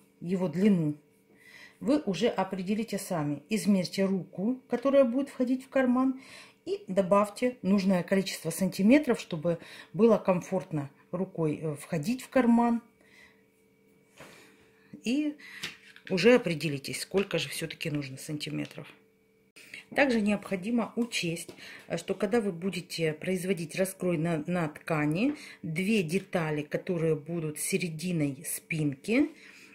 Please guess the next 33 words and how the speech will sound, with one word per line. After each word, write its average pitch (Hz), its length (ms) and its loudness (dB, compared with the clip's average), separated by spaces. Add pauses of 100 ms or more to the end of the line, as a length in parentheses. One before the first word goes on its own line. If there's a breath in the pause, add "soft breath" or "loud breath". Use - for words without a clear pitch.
э, 147 300 -4
вы 185 220 2
должны 170 800 0
увеличить 180 800 -2
прибавки 175 920 0 (540)
по 185 180 2
линии 151 640 0 (140)
шва, 156 600 -4
там 247 160 4
вы 247 80 4
будете 254 300 0
делать, 262 440 2 (480 loud breath)
для 180 200 -2
того, 220 220 2
чтобы 285 260 0
вшить 208 360 0
замочек. 147 480 0
Потому 160 260 -6
что 175 140 -4
если 165 180 -4
вы 156 80 -4
кругом 160 360 -2
будете 151 360 -4
прибавлять 156 600 -2
по 160 120 -2
одному 151 300 0
сантиметру, 196 720 -2 (340 loud breath)
возможно, 180 460 0
для 147 160 -2
замочка 151 500 -2
вам 165 260 -4
будет 175 340 -6
маловато. 151 760 -4